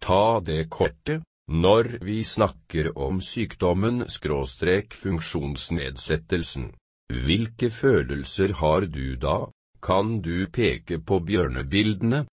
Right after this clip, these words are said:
Kan du fortelle hva du tenker? Hvilke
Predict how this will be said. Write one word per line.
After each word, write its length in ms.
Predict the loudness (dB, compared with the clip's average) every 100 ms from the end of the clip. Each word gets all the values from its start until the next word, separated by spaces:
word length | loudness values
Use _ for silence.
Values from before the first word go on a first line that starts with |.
| _ _
Kan 400 | 0 2 2 -2
du 260 | -4 -2 -2
fortelle 680 | -2 -4 -2 -2 0 0 2
hva 180 | 2 2
du 300 | 0 -4 -4
tenker? 560 | -4 -4 -2 -2 -2 -4 _ _ -6
Hvilke 640 | -2 0 0 -2 0 0